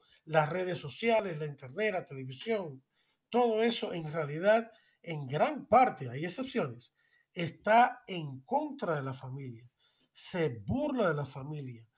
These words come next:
ataca a la familia de distintas maneras, Y el ejemplo que di de la teoría de género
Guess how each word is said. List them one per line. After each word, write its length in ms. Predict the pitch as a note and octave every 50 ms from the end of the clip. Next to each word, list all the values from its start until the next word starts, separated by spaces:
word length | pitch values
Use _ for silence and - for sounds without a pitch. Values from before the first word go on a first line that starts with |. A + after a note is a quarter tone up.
| _ _ _ _ _ _
ataca 800 | - F#3+ F3+ E3 D#3+ - - _ - B3 C#4+ D4+ D4+ - A#3 G3
a 40 | E3+
la 100 | D#3 D3
familia 580 | - - C#3+ D#3 E3+ D#3 C3 A#2 A2 G#2 G#2 _ _ _ _ _ _ _ _ _ _ _ _ _
de 200 | C3 D3+ E3+ D#3
distintas 520 | D#3 C#3 C3 - - G#3 G3+ G3+ A3 G3
maneras, 480 | D#3 D#3 D#3 D#3+ G3 A3 A3+ G3+ - C3 - - - - - _ _ _
Y 100 | D3+ D3+
el 100 | D3 D3+
ejemplo 420 | C#3+ B2+ F#3+ F#3+ F#3+ A3 G#3 G3+
que 120 | - D#3+
di 120 | C#3+ D#3+ F3+
de 140 | F#3 F3+ F3+
la 140 | E3 D#3 C3+
teoría 480 | - C#3+ C3+ B2+ C3 D3 F3 F#3 F3
de 100 | D3+ D3
género 520 | C3 - A3+ A#3+ A3+ F#3 D#3+ D3 D3 D3